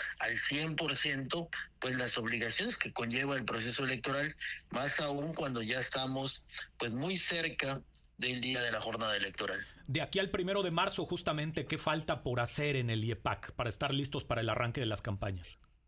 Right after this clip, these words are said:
Speaker 1: Pues mira, estamos en esa revisión. Eh, eh, hemos ya enviado información de los aspirantes a la gubernatura del estado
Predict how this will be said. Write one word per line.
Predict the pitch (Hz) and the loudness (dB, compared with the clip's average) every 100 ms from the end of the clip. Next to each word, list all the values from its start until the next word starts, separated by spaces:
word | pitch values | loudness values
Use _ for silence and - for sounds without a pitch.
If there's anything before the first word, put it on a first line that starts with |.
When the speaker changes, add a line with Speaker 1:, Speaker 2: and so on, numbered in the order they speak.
| - - - | -14 -12 -8
Speaker 1:
Pues | - 151 | -2 0
mira, | 170 196 - | 2 0 2
estamos | 135 - 190 208 170 | 0 0 0 2 2
en | 160 | 2
esa | 170 180 | 2 2
revisión. | 165 160 151 220 233 - | 2 2 2 0 -2 -2
Eh, | 139 135 131 - 123 117 | 0 2 0 0 -2 -2
eh, | 117 - | -6 -4
hemos | 147 165 151 | -2 0 0
ya | 156 160 | 0 0
enviado | 156 151 139 151 160 | 0 0 2 0 0
información | 139 127 120 123 - 139 156 170 | -2 -2 -2 -2 0 0 0 0
de | 143 | -2
los | 127 113 110 107 - - - - - | 0 -2 -4 -4 -6 -8 -12 -12 -6
aspirantes | 120 120 139 131 143 156 147 143 | -4 -2 0 2 2 0 0 0
a | |
la | 123 | 0
gubernatura | 120 117 110 113 143 143 | 0 -2 -2 -2 -2 0
del | 143 139 | 2 2
estado | 139 156 139 139 160 | 0 0 0 0 -2